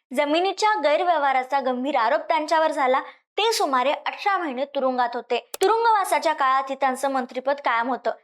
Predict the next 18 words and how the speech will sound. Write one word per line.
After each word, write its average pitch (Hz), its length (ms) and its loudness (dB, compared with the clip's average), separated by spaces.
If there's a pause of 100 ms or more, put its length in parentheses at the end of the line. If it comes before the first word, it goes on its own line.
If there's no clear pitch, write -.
(160)
सध्या 254 360 0
ते 262 140 0
महायुतीसोबत 330 960 0
आहेत, 311 120 2 (220)
जामिनावर 277 600 0
बाहेर 254 320 0
आहेत. 262 120 2 (180)
पुढचं 440 340 2
नाव 359 200 2
म्हणजे 311 360 0
संजय 254 400 2
राऊत. 240 140 2 (360)
शिवसेनेचे 285 640 0
खासदार 277 480 0
आणि 392 200 0
पक्षाचे 285 580 0
प्रमुख 285 380 0
प्रवक्ते 240 640 -2